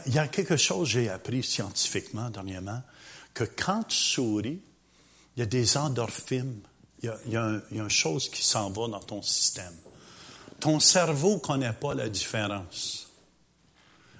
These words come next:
mais ça amène la guérison dans ton corps. Fait que... Il y a une puissance dans le sourire.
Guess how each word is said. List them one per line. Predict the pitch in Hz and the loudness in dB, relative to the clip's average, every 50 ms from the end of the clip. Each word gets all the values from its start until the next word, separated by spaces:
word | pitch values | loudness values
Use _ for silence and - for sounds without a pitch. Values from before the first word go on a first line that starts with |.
| - - | -4 0
mais | 131 143 | 4 6
ça | - - - 131 127 | 8 8 8 6 4
amène | 127 120 123 127 135 151 160 151 135 | 2 2 2 2 2 2 2 2 4
la | 131 117 107 | 4 2 2
guérison | 95 107 120 113 110 117 101 - - 120 120 120 | 4 6 6 6 6 6 4 6 6 4 4 2
dans | 113 104 104 101 | 0 -2 -2 -2
ton | - 107 98 92 | -2 -4 -4 -4
corps. | - - 98 90 85 82 - - - - - - - - - - - - - - - - - - - - - - - | -6 -8 -8 -8 -8 -10 -12 -14 -18 -20 -20 -20 -20 -20 -20 -20 -20 -20 -20 -20 -20 -20 -20 -20 -20 -20 -16 -8 -8
Fait | 101 | -8
que... | - - - - - - - - - - - - _ _ - - - 392 403 453 - - - - - 480 - - 508 494 - - 554 - - - - - - - - - - - - - - - - - - - - - - - - - - - - - - - - - - - - - - - - - - - - - - | -8 -8 -12 -18 -16 -16 -16 -16 -16 -20 -20 -20 _ _ -20 -20 -20 -20 -20 -20 -18 -18 -18 -16 -14 -12 -10 -10 -8 -8 -8 -8 -8 -8 -8 -8 -6 -6 -6 -6 -6 -8 -10 -10 -10 -12 -12 -12 -14 -14 -14 -14 -14 -16 -16 -16 -16 -18 -20 -20 -20 -20 -20 -20 -20 -20 -20 -20 -20 -20 -20 -20 -20 -20 -20 -20 -10 2 8
Il | 135 | 10
y | 156 | 10
a | |
une | 156 139 - | 10 10 6
puissance | - - - - 151 165 196 202 202 - - - - 214 233 233 208 - - | 4 2 0 2 2 2 6 6 8 8 8 8 8 6 4 4 4 4 2
dans | - 113 107 | 2 0 -2
le | 104 101 | -2 0
sourire. | - - - - 120 110 104 98 92 98 104 98 87 78 | 2 2 2 2 0 -2 -4 -4 -4 -2 -4 -4 -4 -6